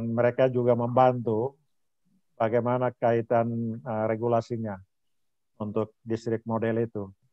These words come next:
Karena ini distrik yang dia naik kelas, tidak seperti kecamatan seperti biasa. Nah, itu, itu satu pendekatan bahwa negara hadir di situ.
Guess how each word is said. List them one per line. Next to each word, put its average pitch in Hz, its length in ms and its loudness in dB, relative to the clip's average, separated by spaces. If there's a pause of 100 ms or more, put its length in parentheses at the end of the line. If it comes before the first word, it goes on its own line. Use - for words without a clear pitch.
(100)
Karena 131 320 2
ini 170 200 2
distrik 165 440 6
yang 143 320 10
dia 151 240 8
naik 151 260 6 (220)
kelas, 139 500 6 (640)
tidak 147 240 8
seperti 139 400 4
kecamatan 131 480 4
seperti 113 240 -2
biasa. 107 400 0 (1900)
Nah, 123 140 6
itu, 143 100 6
itu 156 220 8
satu 151 480 10
pendekatan 143 720 8
bahwa 131 340 8 (140)
negara 143 400 8
hadir 131 260 8
di 110 140 -6
situ. 104 240 -6